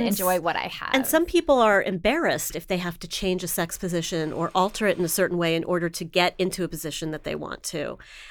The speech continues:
Speaker 1: And giving them permission to use a pillow or to lift up their stomach or pull apart their thighs,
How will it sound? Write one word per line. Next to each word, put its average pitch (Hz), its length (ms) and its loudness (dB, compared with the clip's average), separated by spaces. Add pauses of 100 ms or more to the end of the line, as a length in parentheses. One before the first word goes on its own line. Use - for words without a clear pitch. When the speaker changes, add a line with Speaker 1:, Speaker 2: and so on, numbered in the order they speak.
(140)
Speaker 1:
And 190 340 6
giving 233 220 4
them 208 140 4
permission 208 580 2
to 180 360 2
use 220 340 4
a 190 40 2
pillow 127 600 -2 (340)
or 190 560 8
to 202 300 2
lift 247 320 2
up - 160 2
their 175 100 0
stomach 139 560 -4 (240)
or 208 220 6
pull 247 540 4
apart 190 340 0
their 175 100 0
thighs, 156 640 -2